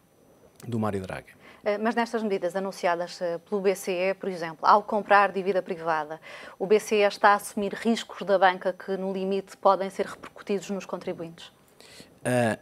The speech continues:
Speaker 1: ao comprar dívida privada, o B C E assume comprar dívida pri-, privada até ao montante de um bilhão de euros. Lá no fundo está a elevar o balanço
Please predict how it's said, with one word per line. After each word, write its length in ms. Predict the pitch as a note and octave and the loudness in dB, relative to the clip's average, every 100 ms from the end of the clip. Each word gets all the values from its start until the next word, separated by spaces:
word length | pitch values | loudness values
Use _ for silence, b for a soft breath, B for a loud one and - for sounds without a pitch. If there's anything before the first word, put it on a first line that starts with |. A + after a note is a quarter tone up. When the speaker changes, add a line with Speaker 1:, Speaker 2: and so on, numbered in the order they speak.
| - | -2
Speaker 1:
ao 120 | C3+ | 0
comprar 440 | C3+ D3 - C3+ B2 | 2 0 6 6 6
dívida 400 | C3+ C3 B2 A#2 | 2 0 0 0
privada, 800 | - - A2+ G2 G#2+ G#2 A#2 B2 | -2 -4 -4 0 2 2 0 -2
o 100 | B2 | 0
B 140 | C3+ | 0
C 220 | B2+ - | 0 2
E 340 | A#2+ A#2+ C#3 C3 | 2 4 4 2
assume 280 | A#2+ - B2 | -4 -4 -2
comprar 360 | B2+ A#2+ A2+ | -2 0 0
dívida 360 | A2+ B2 B2 A#2+ | 0 -4 -2 -4
pri-, 240 | - A2 G2+ G#2+ | -4 -6 -4 -8
privada 520 | - A#2 G2+ B2+ B2+ B2 | -4 -6 2 4 4 0
até 180 | - | 0
ao 60 | A#2+ | -2
montante 580 | A#2 G#2+ - A#2+ B2 A2+ | 0 -2 -2 -2 -2 -8
de 180 | A2 A2 | -6 -6
um 160 | C3 C3 | -4 -4
bilhão 420 | A#2+ A2+ A2+ A2 | -4 -2 -2 -2
de 100 | F#2+ - | -6 -12
euros. 460 | D#2+ C2 D2 - - B B B B | -14 -12 -14 -16 -18 B B B B
Lá 140 | - C#3 | 2 4
no 100 | C#3+ | 2
fundo 300 | - D#3 E3 | 0 -2 -2
está 200 | - D3+ | 2 4
a 60 | |
elevar 320 | C#3 A#2+ B2+ A#2+ | 4 6 4 4
o 60 | |
balanço 840 | A#2+ C3 C#3 D3 B2 - - G#2 | 4 6 8 6 2 -2 -6 -10